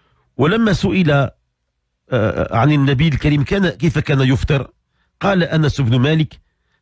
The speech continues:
"كان النبي صلى الله عليه وسلم يفطر على رطبات قبل أن يصلي،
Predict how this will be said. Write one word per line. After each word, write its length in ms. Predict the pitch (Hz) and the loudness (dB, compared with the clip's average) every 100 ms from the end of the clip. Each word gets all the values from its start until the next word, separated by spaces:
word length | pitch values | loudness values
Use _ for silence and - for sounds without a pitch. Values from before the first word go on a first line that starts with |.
| _ | _
"كان 200 | 196 208 | -2 0
النبي 640 | 175 143 131 156 139 139 - | 2 2 0 0 2 0 -2
صلى 360 | - 151 139 123 | -4 -2 0 2
الله 340 | 113 131 113 | 2 2 2
عليه 320 | 117 131 101 | 2 2 2
وسلم 500 | 117 - 143 127 127 | 0 0 0 2 2
يفطر 580 | 123 147 - - 139 135 - _ _ _ - | 2 2 0 -2 0 0 -4 _ _ _ -6
على 360 | 113 135 135 127 | 0 2 2 2
رطبات 640 | 131 147 123 127 123 113 127 120 85 78 _ | 2 0 0 0 0 0 0 0 0 -6 _
قبل 240 | 151 139 127 | -2 2 2
أن 220 | 117 123 | 2 2
يصلي، 460 | 117 127 113 95 | 2 0 0 -2